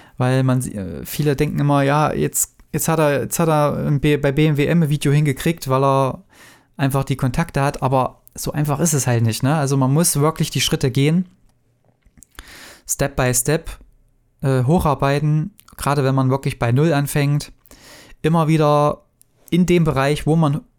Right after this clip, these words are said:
hin will, Videos erzeugen und dann einfach dranbleiben. Also, ne, also auch das neue Video, selbst wenn's dann nicht bei B M W M kommt,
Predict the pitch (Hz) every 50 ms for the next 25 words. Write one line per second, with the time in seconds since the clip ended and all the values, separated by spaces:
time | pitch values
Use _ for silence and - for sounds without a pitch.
0 | _ _ _ - - 165 170 185 185 151 151 151 156 156 160 160 175 - _ _
1 | _ - 151 165 - 143 135 135 147 131 123 - - 151 156 170 170 170 170 170
2 | - _ _ _ _ _ - - - - - - - - - _ _ _ _ _
3 | _ _ _ _ _ _ _ _ _ - 143 143 143 143 143 139 - - - -
4 | _ _ _ _ _ _ _ - 127 139 - - 143 135 143 127 - - 135 135
5 | 143 131 131 120 117 113 113 120 127 123 120 123 127 - - - - - _ -
6 | 147 135 147 165 165 143 135 135 131 127 135 - - - 147 - - - 143 139
7 | - - 143 156 165 156 143 160 156 - 156 151 156 151 139 - 156 156 - -
8 | - 147 156 156 - 143 135 143 165 - - 143 135 127 135 135 131 127 123 -
9 | 131 127 123 123 - 127 120 113 110 101 -